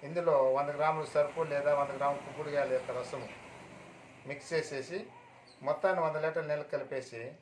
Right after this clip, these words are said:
మనం ఏ పంటకైనా సరే పిచికారి చేసుకున్నట్లయితే పంటలో ఉన్నటువంటి లద్దె పురుగు, పచ్చ పురుగు, ఈ గొంగళి పురుగు ఇలాంటి పెద్ద పెద్ద పురుగులన్నీ కూడా నశించి పంటను కాపాడుకోవచ్చును. అందువలన ప్రతి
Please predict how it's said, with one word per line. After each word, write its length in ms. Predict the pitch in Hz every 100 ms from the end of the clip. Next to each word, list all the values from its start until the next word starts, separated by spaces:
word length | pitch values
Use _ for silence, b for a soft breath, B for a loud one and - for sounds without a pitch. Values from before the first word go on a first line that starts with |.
| _ 139
మనం 180 | 131 120 113 - - 135
ఏ 60 | 147
పంటకైనా 380 | 147 143 147 139 139
సరే 200 | 131 127
పిచికారి 360 | 135 - 151 139 139
చేసుకున్నట్లయితే 680 | 131 135 131 131 123 156 196 - - B B _
పంటలో 240 | 135 135 160
ఉన్నటువంటి 360 | 147 139 139 127
లద్దె 160 | 131 143
పురుగు, 280 | 143 135 131 131
పచ్చ 160 | 131 135 143
పురుగు, 320 | 131 127 131 - - - - - - - - 302 302 - - 302 302 - - - - - - 165
ఈ 40 | 147 135
గొంగళి 300 | 147 160 165 147
పురుగు 260 | 143 135 143 147
ఇలాంటి 280 | 165 151 143
పెద్ద 120 | 151 151
పెద్ద 120 | 170 160
పురుగులన్నీ 420 | 160 156 165 156 143
కూడా 160 | 147 196 - - - - - - - - - - 139
నశించి 420 | 147 156 165 190 - - - - - - -
పంటను 360 | 143 147 160 170 147
కాపాడుకోవచ్చును. 760 | 143 143 131 127 120 - - - 139
అందువలన 380 | 143 151 156 185 - -
ప్రతి 180 | 139 165